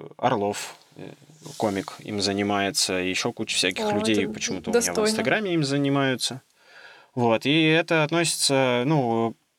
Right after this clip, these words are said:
Speaker 1: к борьбе, кажется. Я, э, на самом деле довольно мало
Speaker 2: Ты
Speaker 1: про
Speaker 2: теперь
Speaker 1: всех знаю.
Speaker 2: борцуха?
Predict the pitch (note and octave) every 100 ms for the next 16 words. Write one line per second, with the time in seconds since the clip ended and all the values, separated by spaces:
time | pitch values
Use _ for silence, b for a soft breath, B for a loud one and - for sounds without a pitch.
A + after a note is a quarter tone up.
0 | _ _ B2 A2 A#2+ A2+ D#3 A#3+ C#3 A#2
1 | A2 G2+ A2+ G2+ G#2 C3+ B2+ A2 G#2 G#2
2 | - - _ C3 G#2+ - F#3+ C3 A2 B2+
3 | G#2 G2 A2 C#4 C#4 C4+ A3+ A#3+ - F#3
4 | - D4+